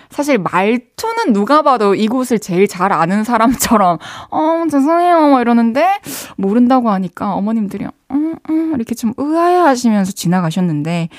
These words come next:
저 정말 몰랐습니다. <laughs> 진짜 오해 아닙니다. 잘 찾아가셨길 바랄게요.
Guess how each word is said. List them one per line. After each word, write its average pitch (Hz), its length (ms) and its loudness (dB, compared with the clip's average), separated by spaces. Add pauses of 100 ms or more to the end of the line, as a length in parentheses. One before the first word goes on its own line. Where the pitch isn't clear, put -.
(320)
저 247 180 2
정말 370 640 4
몰랐습니다. 226 680 2
<laughs> 196 520 2
진짜 302 400 2
오해 247 300 2
아닙니다. 247 520 2 (1000)
잘 220 380 -2
찾아가셨길 226 1200 0
바랄게요. 156 720 -8